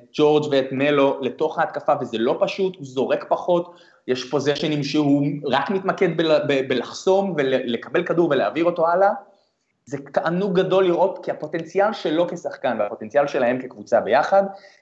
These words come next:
כשהוא כזה, הוא הרבה יותר גדול מאשר מה שהוא אי פעם היה.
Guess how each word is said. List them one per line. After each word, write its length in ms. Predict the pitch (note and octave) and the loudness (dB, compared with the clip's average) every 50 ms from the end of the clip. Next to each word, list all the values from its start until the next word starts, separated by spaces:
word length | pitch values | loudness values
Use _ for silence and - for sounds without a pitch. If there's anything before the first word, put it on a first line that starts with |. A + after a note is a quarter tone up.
| _ - | _ -10
כשהוא 420 | - - A2+ - - F#3 D#3+ B2+ | -6 -4 -2 0 0 0 0 -2
כזה, 480 | - - G#2 F2 - B2+ D3 G3+ C4 C#4 - - - _ _ _ _ _ _ _ | -6 -6 -6 -2 0 2 2 2 2 0 -6 -12 -18 _ _ _ _ _ _ _
הוא 100 | - D3+ | 0 0
הרבה 220 | C#3+ C3 C#3 G3+ | 2 2 2 2
יותר 220 | G#3 G3 F#3+ E3 C#3+ | 2 2 2 0 0
גדול 440 | B2+ B2 G#2+ G#2+ G2+ F#2+ F2+ F2+ - - G2+ | 0 -2 -4 -4 -6 -6 -8 -10 -14 -12 -10
מאשר 380 | G#2+ F#2+ - - C3 B2 A2 | -10 -10 -6 -4 -2 -2 -2
מה 180 | A2+ A2+ A2+ A2+ | -2 -2 -4 -4
שהוא 180 | - B2+ A2+ | -2 -2 0
אי 80 | A2 A#2 A2+ | 0 0 2
פעם 180 | A2+ G#2+ G#2 G2+ | 0 0 0 -2
היה. 260 | F#2+ G#2 B2 E3 A3 | -2 -2 0 0 -2